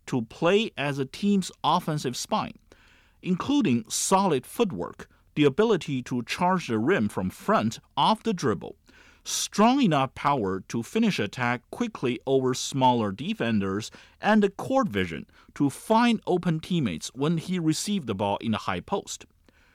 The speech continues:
What kept Sengun from rising up in his first two seasons was the lack of shooting range. His threat as an attacker lowered down dramatically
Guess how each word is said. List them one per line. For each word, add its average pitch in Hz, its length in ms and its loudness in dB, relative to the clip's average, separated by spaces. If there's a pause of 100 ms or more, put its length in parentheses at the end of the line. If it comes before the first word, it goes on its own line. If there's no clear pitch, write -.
(320)
What 208 240 4 (100)
kept 247 320 2
Sengun 107 580 -2
from 120 400 2
rising 180 600 2
up - 400 2
in 143 140 -2
his 127 200 -2
first - 380 -2
two 117 180 -2
seasons 117 540 -2 (180)
was 135 160 -4
the 117 140 -2
lack 165 260 0
of 190 100 -4
shooting 156 400 -2
range. - 380 -14 (340)
His 247 400 -4
threat 139 520 0
as 127 180 -2
an 120 100 0
attacker 110 540 -2 (220)
lowered 226 500 4
down 180 260 0
dramatically 175 840 0